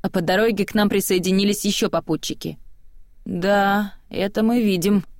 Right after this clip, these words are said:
Джонас никак не отреагировал, когда к ним подошёл ещё один худой парень в сопровождении радостно машущего хвостом пса.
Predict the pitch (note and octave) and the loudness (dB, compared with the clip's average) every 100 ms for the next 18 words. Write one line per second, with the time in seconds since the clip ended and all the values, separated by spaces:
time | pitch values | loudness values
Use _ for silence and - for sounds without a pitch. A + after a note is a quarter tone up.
0 | - - - - - - F3+ E3+ F3+ F3 | -20 -20 -20 -20 -20 -6 -2 0 0 0
1 | - F3+ F3 - F3+ E3+ F3 E3+ E3 D#3+ | -2 -2 -2 -2 -2 0 0 0 0 0
2 | F#3 E3 D#3+ - D#3+ D#3+ - F3+ E3+ E3 | 0 0 -2 -2 -2 -2 -2 -4 -2 -2
3 | D#3+ - F3+ E3+ E3+ - E3 D#3+ D#3 D#3+ | -2 -2 -2 0 -2 0 0 0 -2 -2
4 | D#3 D#3 - F3+ F#3 - - - - - | 0 -2 0 0 0 -4 -18 -20 -14 -10
5 | F3 - F3 E3 D#3+ G#3 G#3 G3 F3+ E3+ | -4 0 0 0 0 4 4 4 2 0
6 | - F3 E3+ E3+ F3 - E3 E3 D#3+ - | -2 0 0 -2 -4 -4 -4 -2 -4 -4
7 | D#3+ D#3 - - D3 | -6 -6 -8 -8 -8